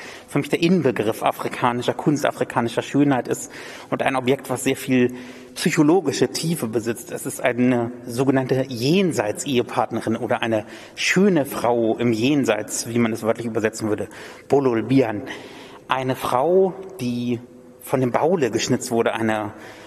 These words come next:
Gruppe, die in Westafrika an der Elfenbeinküste lebt. Und diese Menschen haben die Vorstellung, dass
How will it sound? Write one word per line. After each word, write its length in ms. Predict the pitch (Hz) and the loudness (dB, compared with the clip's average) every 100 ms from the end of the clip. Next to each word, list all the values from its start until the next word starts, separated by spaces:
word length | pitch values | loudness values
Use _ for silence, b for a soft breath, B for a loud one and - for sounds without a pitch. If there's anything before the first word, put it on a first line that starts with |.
| B | B
Gruppe, 360 | - 117 156 170 | 0 2 4 2
die 280 | 123 127 123 | 2 0 0
in 200 | 113 110 | 0 0
Westafrika 1000 | 143 - 131 - 139 143 123 120 117 123 - | 0 0 -2 -2 -2 0 0 0 -2 -6 -6
an 80 | 123 | -2
der 140 | - | 0
Elfenbeinküste 840 | 139 185 208 156 135 - 147 143 135 | 2 4 4 2 0 0 0 2 -2
lebt. 440 | 123 135 135 - B B B B - | 2 2 0 -12 B B B B -6
Und 120 | 131 | -2
diese 120 | 143 | 2
Menschen 280 | 143 - 185 | 2 2 0
haben 80 | 170 | 0
die 80 | |
Vorstellung, 720 | 151 175 196 - 160 160 156 156 - | 0 2 2 4 2 4 2 -2 -2
dass 560 | 135 - - - - | -2 -2 -4 -6 -10